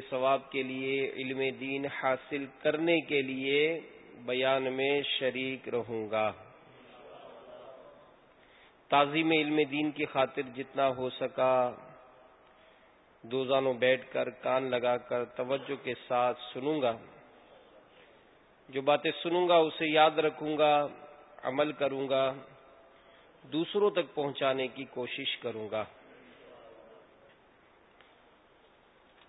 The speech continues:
امیر اہل سنت دامت برکاتہم العالیہ اپنے رسالے ضیاء درود و سلام میں صفحہ نمبر تین پر درود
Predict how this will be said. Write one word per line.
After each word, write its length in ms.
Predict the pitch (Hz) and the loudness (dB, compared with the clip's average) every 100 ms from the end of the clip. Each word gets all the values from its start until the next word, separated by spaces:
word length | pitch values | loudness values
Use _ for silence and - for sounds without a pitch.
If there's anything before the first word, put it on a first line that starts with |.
| _ _ _ _ - | _ _ _ _ -6
امیر 240 | 143 170 | 2 6
اہل 240 | 175 180 180 - | 8 6 2 0
سنت 340 | 175 185 170 | 2 4 4
دامت 240 | 170 165 | 4 2
برکاتہم 480 | 156 147 160 156 156 | 0 -2 2 2 2
العالیہ 520 | 156 139 139 147 151 147 127 - - - - - - - - - - - - - - _ - - - - _ | 4 4 4 4 4 6 4 -4 -16 -20 -20 -20 -20 -20 -20 -20 -20 -20 -20 -20 -20 _ -20 -20 -20 -20 _
اپنے 320 | 127 120 147 | -8 -2 0
رسالے 480 | 139 135 156 147 151 | 0 0 2 2 2
ضیاء 260 | 139 135 139 143 | -2 0 2 2
درود 240 | 131 139 135 | -2 -6 -6
و 80 | 139 | -4
سلام 420 | - 131 143 156 | -2 4 4 4
میں 200 | 135 160 - - - - - - - - - - - - - - - | 0 -4 -6 -18 -20 -20 -20 -20 -20 -20 -20 -20 -20 -20 -20 -10 0
صفحہ 340 | 160 - 185 | 2 6 8
نمبر 280 | 180 175 175 | 8 6 4
تین 420 | 170 - 180 202 | 2 -4 -4 -2
پر 160 | - 185 | 0 -2
درود 360 | 151 156 165 | -2 -4 -2